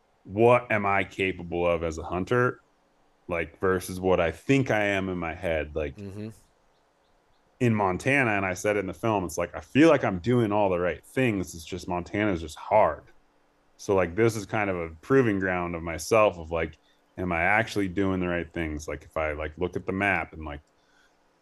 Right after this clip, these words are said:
Speaker 1: these areas look good to me, these would be areas I'd hunt in Montana, and then I go and I scout 'em, and, like,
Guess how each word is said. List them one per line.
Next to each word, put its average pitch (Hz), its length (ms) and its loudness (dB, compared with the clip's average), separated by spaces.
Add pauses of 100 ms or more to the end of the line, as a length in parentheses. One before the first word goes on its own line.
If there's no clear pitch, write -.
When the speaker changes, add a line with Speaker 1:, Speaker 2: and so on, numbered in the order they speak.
(480)
Speaker 1:
these 104 260 0
areas 101 340 6
look 101 200 0
good 127 240 6
to 95 60 -4
me, 90 140 -2
these 92 220 -4
would 95 80 -8
be 101 120 0
areas 104 280 4
I'd 104 100 2
hunt 104 220 -4
in 104 40 -8
Montana, 107 580 -2
and 82 100 -6
then 82 80 -8
I 85 100 -6
go 101 180 2
and 98 80 0
I 98 80 0
scout 113 460 2
'em, 85 140 -4
and, 82 100 -8
like, 85 240 -8